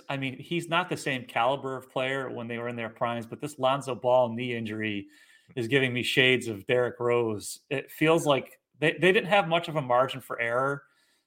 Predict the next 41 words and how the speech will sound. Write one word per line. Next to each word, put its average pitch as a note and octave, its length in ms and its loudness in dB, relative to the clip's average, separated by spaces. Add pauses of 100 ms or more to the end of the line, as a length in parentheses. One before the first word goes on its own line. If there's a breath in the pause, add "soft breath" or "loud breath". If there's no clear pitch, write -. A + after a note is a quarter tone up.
Uh, A2 60 -8
they B2 100 4
were D3 120 6
really D3+ 240 6
good D3+ 140 4
at D3+ 80 0
the - 40 -12
beginning B2+ 320 -2
of A2 100 -6
last B2 300 2
year B2 80 -4
when A#2 80 -4
everybody A#2 240 -4
was G#2 140 -10
healthy B2+ 420 2
and G#2 140 -10
playing G#2+ 340 -6
well. A2+ 440 0 (520)
But C#3+ 60 -2
then F3 100 4
as E3 160 2
soon F#3 140 0
as C#3+ 120 0
Lonzo D3 380 6
got A#2+ 240 6
hurt, C#3 340 2
things C#3 200 -4
started B2+ 260 0
going A#2+ 240 0
downhill. A#2+ 760 2 (120)
Uh, G#2+ 160 -10
he C#3 180 -8
obviously B2+ 440 2
is A2 100 -8
probably B2 300 4
gonna A2 160 -4
miss A2 160 -8
all B2 240 2
of G#2 80 -12
this A#2+ 160 -6
season. G#2 400 -4